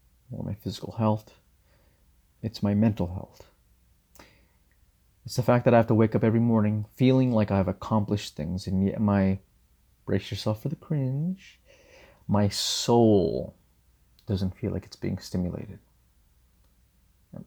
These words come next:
Part of this is because of social media. You see,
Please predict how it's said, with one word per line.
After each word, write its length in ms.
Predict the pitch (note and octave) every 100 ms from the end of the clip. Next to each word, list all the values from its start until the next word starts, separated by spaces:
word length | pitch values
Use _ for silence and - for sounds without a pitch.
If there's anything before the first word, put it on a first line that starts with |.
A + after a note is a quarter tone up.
| _ _ - - _ _ _
Part 240 | - B2
of 80 | A#2
this 180 | G2 -
is 320 | G2 F#2+ - -
because 280 | A2 G#2+ G#2
of 100 | G2
social 320 | A2+ G#2+ A2
media. 500 | G#2+ C#3 G2 - A2 - _ _
You 80 | -
see, 260 | - A2